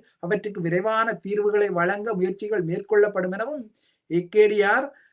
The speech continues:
மன்னார் பிரஜைகள் குழுவிற்கு ஒரு உத்தரவாதத்தை தனது செயலகத்தில் வைத்து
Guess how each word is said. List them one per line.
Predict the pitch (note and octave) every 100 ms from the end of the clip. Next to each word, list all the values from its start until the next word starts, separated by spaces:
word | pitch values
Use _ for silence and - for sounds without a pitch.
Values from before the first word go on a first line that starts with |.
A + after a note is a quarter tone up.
| _
மன்னார் | C3+ D3 F3+ G#3 G#3+ A3+ -
பிரஜைகள் | F3 F#3 G3+ G#3 G3+
குழுவிற்கு | F#3+ F#3+ G3+ - C4+
ஒரு | C4+ A3+
உத்தரவாதத்தை | G3 B3 B3 A3 A3 A3 B3+ C4
தனது | G#3 G#3+ G#3+ G#3+
செயலகத்தில் | - A3 A#3 G#3+ A3+ G3+
வைத்து | G3+ G3+ C4